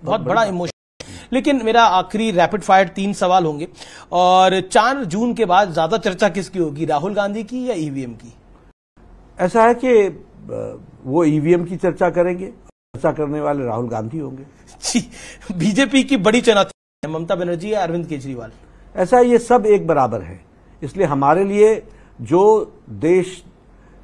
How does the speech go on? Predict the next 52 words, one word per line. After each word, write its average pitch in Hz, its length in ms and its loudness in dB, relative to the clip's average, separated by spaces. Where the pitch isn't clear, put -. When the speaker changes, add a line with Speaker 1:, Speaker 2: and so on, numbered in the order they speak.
Speaker 1:
को 180 100 0
कमजोर 156 500 4
करने 151 300 0
वाली 127 240 -2
ताकतें 110 380 -8
हैं, 131 200 -10
उनमें 175 280 -2
ये 180 120 0
शामिल 95 320 -14
है। - 180 -20
Speaker 2:
और 196 120 -6
ये 190 200 -4
जो 262 160 -2
है, 208 180 0
ये 233 60 -4
थोड़ा 214 180 -4
पर्सनल 202 380 -2
सवाल 185 280 0
है, 196 280 -2
ज्यादा 170 360 0
पसंद 214 340 -4
आपकी 185 300 -4
कौन 160 400 -6
है, 123 200 -12
सरकार, 165 560 0
सरकार 190 460 2
है 226 280 2
या 214 80 -2
संगठन 165 500 -4
है, 131 60 -8
ऑर्गेनाइजेशन 190 640 -4
और 220 120 0
गवर्नमेंट? 156 340 -4
Speaker 1:
ऐसा 170 260 0
है 220 100 4
कि 214 100 -8
मैं 185 220 -4
पार्टी 139 300 -2
का 175 120 -2
कार्यकर्ता 117 560 -6
हूं, 160 180 -8
मुझे 135 260 2
जो 170 240 4
जिम्मेवारी 139 480 0
दी 104 180 -10
जाती 101 320 -10
है 123 220 -12
वो 123 160 -8
मैं 107 140 -8
पूरा 90 260 -16
करता - 340 -20
हूं, - 80 -20